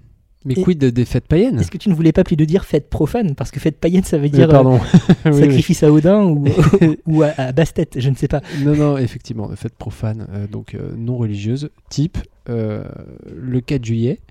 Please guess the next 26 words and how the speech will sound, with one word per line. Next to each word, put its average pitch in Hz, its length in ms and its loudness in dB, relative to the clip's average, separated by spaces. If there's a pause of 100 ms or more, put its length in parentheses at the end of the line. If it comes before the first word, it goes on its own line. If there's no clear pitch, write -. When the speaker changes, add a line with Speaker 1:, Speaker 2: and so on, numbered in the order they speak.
(180)
Speaker 2:
Alors 143 240 -2
ça, 165 100 2 (120)
on 143 220 -2
est 139 120 -2
dans 139 120 2
la 113 80 0
fête - 160 2
Speaker 1:
Américain. 156 200 2
Speaker 2:
nationale. 165 280 -2 (240)
Speaker 1:
Donc, 127 260 -8
ouais, 117 160 -4 (140)
les 131 100 2
Speaker 2:
Est-ce 175 80 2
Speaker 1:
fêtes 135 140 -6
nationales. 110 360 -6 (140)
Speaker 2:
est-ce - 140 -2
que 214 100 0
ça 185 160 -2
est, 156 140 2 (120)
enfin, 139 460 -4 (520)
avant 165 260 4
de 160 80 2
parler 160 260 0
du 147 80 -6
quatre 151 160 -4
juillet, 170 320 -2